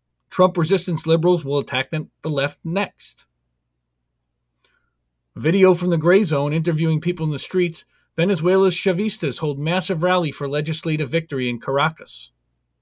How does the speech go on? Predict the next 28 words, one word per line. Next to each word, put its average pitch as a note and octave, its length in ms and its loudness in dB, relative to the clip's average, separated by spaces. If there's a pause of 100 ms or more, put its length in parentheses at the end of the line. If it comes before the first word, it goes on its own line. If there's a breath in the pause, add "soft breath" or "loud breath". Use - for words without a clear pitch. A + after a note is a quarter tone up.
(1400)
And D3 80 2
we D3 80 4
have D3+ 140 2
a, D3 140 -4 (200)
a C#3 60 -8
video E3+ 320 8
from D#3+ 200 0
David D#3 320 2
Dole, E3+ 280 6
The C#3+ 80 0
Rational C#3+ 380 0
National, D3 600 -4 (600)
"Florida E3+ 420 4
attorney E3 400 0
caught D#3+ 260 0
violating D3 600 0
Georgia C#3 460 -4 (380)
voting E3+ 300 0
laws." - 460 -10 (600)
He C3+ 140 0
actually B2 380 -4
tried B2+ 460 0
to A#2+ 200 -4
register A#2 480 -2
to A#2 60 -2
vote A#2 320 0
in A#2 160 2
Georgia. G2+ 400 -2